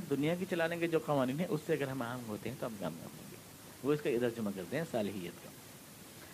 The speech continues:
اب یہ ہے کہ دنیا چلانا کو اگر آپ ایک مثال میں سمجھیں تو ایک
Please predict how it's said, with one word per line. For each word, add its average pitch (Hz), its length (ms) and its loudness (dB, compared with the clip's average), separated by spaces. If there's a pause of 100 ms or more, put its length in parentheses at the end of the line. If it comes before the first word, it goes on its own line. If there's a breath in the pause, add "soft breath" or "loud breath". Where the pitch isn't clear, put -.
(840 loud breath)
اب 208 240 10
یہ 185 140 6
ہے 156 220 8 (920)
کہ 202 220 8 (240)
دنیا 185 300 10
چلانا 196 500 8
کو 202 120 8
اگر 185 120 10
آپ 180 140 12
ایک 180 160 -2
مثال 175 260 10
میں 185 160 6
سمجھیں 131 380 4 (360)
تو 165 120 4 (100)
ایک 180 120 4